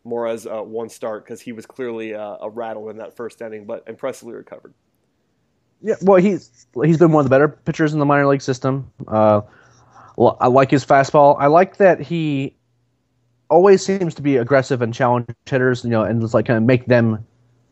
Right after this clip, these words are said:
Speaker 2: make them do something with his pitches, because he's gonna generally throw the ball for strikes. Uh, what I saw in the first inning, I mean, that first inning, you know, a, a guy who's crazy nervous, so your con-, you know, your command of your pitches isn't exactly gonna be at your best in the, under those circumstances, and that's completely understandable.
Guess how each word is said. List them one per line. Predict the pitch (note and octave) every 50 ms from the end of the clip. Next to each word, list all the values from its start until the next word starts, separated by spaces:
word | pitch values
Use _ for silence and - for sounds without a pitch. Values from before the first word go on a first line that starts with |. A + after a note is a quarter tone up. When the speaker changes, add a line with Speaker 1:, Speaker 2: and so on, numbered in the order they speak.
| _ _ _ -
Speaker 2:
make | A#2+ C#3 E3 E3 - -
them | E3+ D3 C#3 B2+ B2 _ _ -
do | C#3 C3+ C3 B2+ A#2+ A2 _ _
something | - - E3 C3+ D3 C3+ B2
with | A#2 G#2
his | B2 C3 B2 A2+
pitches, | - - A#2+ - - C#3+ D3 C#3+ - - _ _ _ _ _ _ _
because | - A#2+ - C3+ B2
he's | - F#3 E3+
gonna | - F#3 D#3 C3
generally | B2+ C3+ C3 B2 A2+ A2
throw | - A#2+ G#2+
the | G2+
ball | F#2+ F2+ F2+
for | - - F#2+
strikes. | - - - B1+ A#1 - - - - _ _ _ _ _ - - - - -
Uh, | B2+ B2 A#2+ A2
what | D#2+ F#2 C#3 E3
I | G3+
saw | G3+ - A3+
in | G3+
the | D#3+
first | C3 D#3 E3+ E3 -
inning, | E3 D3 C3+ C3 B2+ B2+ A#2+
I | - -
mean, | C3+ C3
that | C3 C3 A#2+ A2+ _ _ _
first | - D#3 D3 C3+ - D#3+
inning, | D3+ C#3+ B2+ B2 A#2+
you | C3+
know, | A#2+ - _ _ _ - A#2+ A#2+ A#2+ -
a, | B2 B2
a | A#2 A2+ C3
guy | D3+ C#3+ C#3+ C#3+
who's | B2 C#3+ C3 -
crazy | - - - C#3 B2+ C3+ C3+ E3+
nervous, | D#3+ C#3+ A#2+ A#2 C3+ D3+ - - - _ _ _ _ _ - _ _ _
so | _ - C3 B2 A#2
your | A#2+ C#3 C#3+
con-, | B2+ D3+ C#3 B2
you | C3+ C3+
know, | B2+ B2
your | C3 C#3+
command | C3 - E3 D#3+ D3+ D3+ D3+
of | D#3 D3+
your | D#3+ D#3+ D#3
pitches | D3 - D#3+ C#3 - D3+ C#3+ C#3
isn't | D3+ D#3 E3 D3 D3
exactly | C#3+ C#3 C#3+ C#3 - D#3+
gonna | D#3 D#3
be | D#3 D3+ D3
at | D3 -
your | F3
best | D#3 D3 C3 B2+ -
in | D#3 C#3 C3
the, | C3 F#2+
under | A#2+ C3 C3 B2+
those | A#2+ A#2+ A#2
circumstances, | - B2 - A#2 A#2 - A#2+ A2 G#2+ - C3+ C#3 - -
and | - A#2+ A#2
that's | B2 A2+ -
completely | - B2+ - C3 B2 B2+
understandable. | A#2+ A#2+ - C3 A#2 A#2+ A#2+ B2+ C3+ -